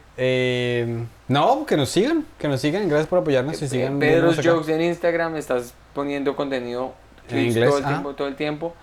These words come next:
Speaker 2: Y, eh, la última cosa, el único, el último apunte parroquial que yo iba a decir era, eh, acerca de los lives.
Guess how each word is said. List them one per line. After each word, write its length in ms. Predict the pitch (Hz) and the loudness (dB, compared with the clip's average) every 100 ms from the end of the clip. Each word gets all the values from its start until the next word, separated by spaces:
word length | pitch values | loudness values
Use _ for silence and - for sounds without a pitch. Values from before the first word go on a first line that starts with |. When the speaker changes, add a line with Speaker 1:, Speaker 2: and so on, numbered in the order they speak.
| - - - - - - - | -20 -20 -20 -20 -20 -12 0
Speaker 2:
Y, 460 | 101 160 185 - - - | 4 4 4 0 -6 -2
eh, 840 | 139 147 147 143 139 139 135 123 120 | 2 4 4 4 2 -2 -6 -6 0
la 100 | 127 | 0
última 300 | 143 147 156 | 0 -2 -2
cosa, 220 | 143 139 | 0 0
el 100 | 127 | -2
único, 380 | 131 139 135 - | -4 -6 -8 -8
el 120 | 131 | -6
último 500 | 135 139 147 151 151 117 | -6 -6 -6 -4 -2 -4
apunte 500 | - - 135 131 135 | -6 -10 -10 -8 -4
parroquial 540 | 143 131 123 123 117 | -2 -2 -6 -6 -8
que 120 | 127 | -8
yo 140 | 123 135 | -6 -4
iba 80 | |
a 20 | 131 | -2
decir 480 | 131 127 117 113 - | -4 -6 -8 -8 -10
era, 480 | - 127 135 139 143 - - - - - - | -4 -2 -2 -4 -6 -16 -20 -20 -20 -20 -10
eh, 960 | 123 120 113 113 110 110 107 101 101 - - - - - - - - - - - - - - - - - - - - - | -4 -2 0 0 0 -2 -4 -8 -10 -14 -20 -20 -20 -20 -20 -20 -20 -20 -20 -20 -20 -20 -20 -20 -20 -20 -20 -20 -20 -10
acerca 460 | 113 120 113 135 143 | -4 -2 -2 0 0
de 100 | 151 | 0
los 260 | 135 120 | -4 -6
lives. 680 | 117 127 131 147 156 - | -2 -2 0 -2 -6 -14